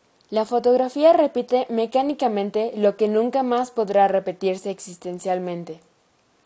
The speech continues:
Suele decirse que fueron los pintores quienes inventaron la fotografía.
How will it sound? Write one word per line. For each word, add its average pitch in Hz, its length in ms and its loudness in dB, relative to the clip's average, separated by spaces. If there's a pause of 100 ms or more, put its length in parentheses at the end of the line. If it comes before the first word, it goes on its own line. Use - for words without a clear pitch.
(560)
Suele 285 320 4
decirse 190 760 -2 (220)
que 214 120 -10
fueron 262 340 2
los 254 160 0
pintores 196 540 -2
quienes 190 340 -6
inventaron 196 600 -2
la 185 100 0
fotografía. 170 840 -10